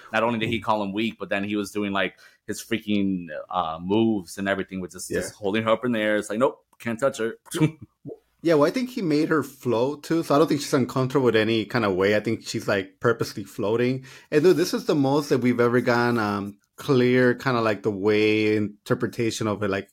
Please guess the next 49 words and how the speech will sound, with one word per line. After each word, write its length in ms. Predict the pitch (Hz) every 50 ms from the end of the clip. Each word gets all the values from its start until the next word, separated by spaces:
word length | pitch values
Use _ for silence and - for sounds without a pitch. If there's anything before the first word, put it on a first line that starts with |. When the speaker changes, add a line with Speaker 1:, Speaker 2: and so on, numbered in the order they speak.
| _ _
Speaker 2:
his 200 | - - 127 127
powers. 640 | 127 - - 110 113 127 143 170 185 196 190 - -
And, 160 | 127 123 120
like, 300 | 117 110 104 98 - _ _ _ _ _ _ _ _ -
honestly, 420 | 123 127 143 151 151 143 - 170 151
man, 220 | 143 147 143 143
I 80 | 131 127
listened 320 | 127 131 131 - 165 127
to 80 | - 170
them, 160 | 143 147 135
like, 240 | 123 110 107 - _ _ _ _ _
five 320 | - 135 123 131 135 131 -
times, 440 | - 135 127 131 135 151 202 196 170
and 80 | 139
I 60 | 135 139
still 200 | 135 - 156 151
<laughs> 80 | - -
couldn't 300 | 226 165 165 156 160 -
tell 200 | - 175 160 147
you, 120 | 147 143
like, 180 | 139 127 131 123
his 220 | 143 139 135 -
explanation 560 | 139 139 - - 135 120 123 127 127 143 131
of 60 | 127 120
how 80 | 110 110
his 160 | 120 117 -
powers 420 | - 117 107 117 127 123 127 -
work, 320 | 120 98 110 117 123 131 - - - - - -
besides, 360 | - 120 - 127 123 127 120
like, 240 | - 120 110 - -
the 80 | - 110
apple 560 | 113 117 120 123 123 - 131 120 120 117 117
and 180 | 117 113 113 117
almost 280 | 113 123 127 123 -
having, 160 | 127 120 120
like, 140 | 117 113 104
these 180 | 110 110 - -
pain 340 | _ - 120 101 107 113 113
powers 400 | - 123 127 123 123 127 127 123
from 140 | - 117 107
Naruto, 420 | 98 95 107 120 120 - - 135
where 120 | 117 110 107
it's, 160 | 107 - 120
like, 180 | 110 110 - _ - - - _ -
the 60 | 120
ultimate 380 | 104 117 110 127 113 110 - _
push 480 | - - 120 117 117 117 120 - - -
<laughs> 40 | -
and 320 | 214 202 175 190 165